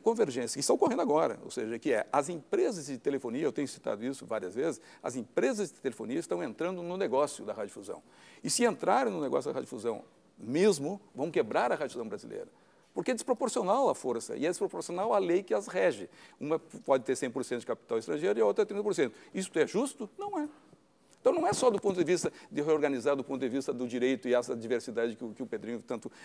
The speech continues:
reafirma e é absolutamente necessária, do ponto de vista da democracia e da cultura brasileira. Também do ponto de vista da existência da radiodifusão brasileira, do ponto de vista comercial, inclusive, do, do, do modelo de negócio,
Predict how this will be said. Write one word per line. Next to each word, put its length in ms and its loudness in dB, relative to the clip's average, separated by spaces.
reafirma 460 -2
e 80 0
é 180 0
absolutamente 480 -2
necessária, 560 -2
do 60 -12
ponto 160 -6
de 60 -6
vista 240 -2
da 80 2
democracia 460 -2
e 20 0
da 80 0
cultura 260 -6
brasileira. 420 -4
Também 320 0
do 120 -4
ponto 400 -2
de 120 0
vista 360 -4
da 100 0
existência 720 -4
da 80 -4
radiodifusão 580 -8
brasileira, 420 0
do 140 -6
ponto 140 -4
de 60 0
vista 140 -4
comercial, 420 0
inclusive, 320 -6
do, 200 -12
do, 160 -6
do 140 -10
modelo 260 0
de 80 -6
negócio, 480 -4